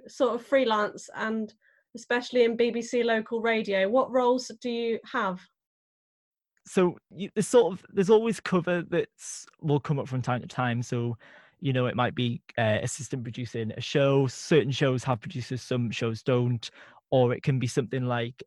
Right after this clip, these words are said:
Speaker 2: um, book, N C A booking. So sometimes if a guest will come in who's gonna be doing an interview for Five Live, uh, they, they might come into the studio in Newcastle rather than going down to London. Uh, they might come into the studio and just do it over an I S D N link from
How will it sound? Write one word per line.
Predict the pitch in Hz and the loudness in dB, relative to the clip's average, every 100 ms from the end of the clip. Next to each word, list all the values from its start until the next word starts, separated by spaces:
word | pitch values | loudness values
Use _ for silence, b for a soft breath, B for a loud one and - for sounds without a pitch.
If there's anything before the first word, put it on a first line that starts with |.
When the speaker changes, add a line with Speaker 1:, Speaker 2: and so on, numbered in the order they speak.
| - | -6
Speaker 2:
um, | 123 117 113 110 107 113 117 - | -2 -2 -2 -2 -4 -6 -8 -4
book, | 143 - - - | -4 -4 -6 -2
N | 131 | 0
C | 120 139 | 0 0
A | 143 | 2
booking. | 139 143 151 143 | 0 -2 0 -2
So | 131 139 | -2 -6
sometimes | 147 143 131 | -4 -4 -2
if | 131 | -4
a | |
guest | 127 131 123 | -2 -2 -2
will | 135 123 | -4 -4
come | - 127 | -4 -2
in | 123 120 113 b b - | 0 -2 -4 b b -6
who's | 131 - | -4 0
gonna | 131 123 - _ | 0 0 -4 _
be | 139 | -4
doing | 127 131 120 | -2 -2 0
an | 120 | -2
interview | 117 117 123 | -6 -8 -8
for | 110 | -6
Five | 117 131 127 123 | -4 -2 -2 0
Live, | 127 123 127 120 - | 0 0 -2 -6 -6
uh, | 117 120 117 | -2 -2 -2
they, | 127 120 - | -4 -4 -6
they | 139 | -4
might | 127 127 - | -2 -4 -4
come | 127 | -6
into | 120 123 | -6 -8
the | 120 | -10
studio | - 135 117 | -6 -4 -2
in | 113 | -4
Newcastle | 117 117 135 127 135 | -4 -6 -6 -2 -2
rather | 123 120 | 0 -2
than | 127 | -4
going | 127 123 | -4 -2
down | 113 113 | -2 -4
to | |
London. | 120 120 120 120 117 117 B B B - | -4 -4 -4 -4 -4 -6 B B B -10
Uh, | 123 117 | -8 -4
they | 123 | -2
might | 120 - | -2 -4
come | 139 131 | -4 -6
into | - | -8
the | 117 | -12
studio | - 135 123 123 120 117 | -6 -6 -2 -2 0 -2
and | - 120 | -4 -6
just | 117 - | -6 -6
do | 127 | -4
it | 95 | -4
over | 120 120 117 | -6 -4 -4
an | |
I | 113 113 | -4 -4
S | 110 | -6
D | 117 | -8
N | 113 120 | -8 -6
link | 117 117 | -6 -8
from | - 117 104 107 107 | -8 -6 -4 -6 -10